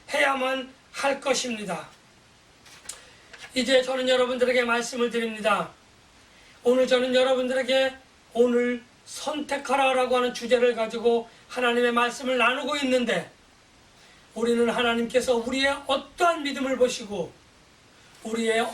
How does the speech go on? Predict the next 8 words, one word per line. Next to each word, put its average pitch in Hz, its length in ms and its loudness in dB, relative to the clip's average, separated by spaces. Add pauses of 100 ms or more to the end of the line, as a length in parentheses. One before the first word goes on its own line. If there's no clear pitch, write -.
우리를 233 380 2
언약의 240 480 0
자녀로 254 480 2
불러주셨고 233 880 -4 (800)
우리를 226 600 0 (220)
하나님의 247 680 0
영원하신 302 760 2
기업으로 226 680 -2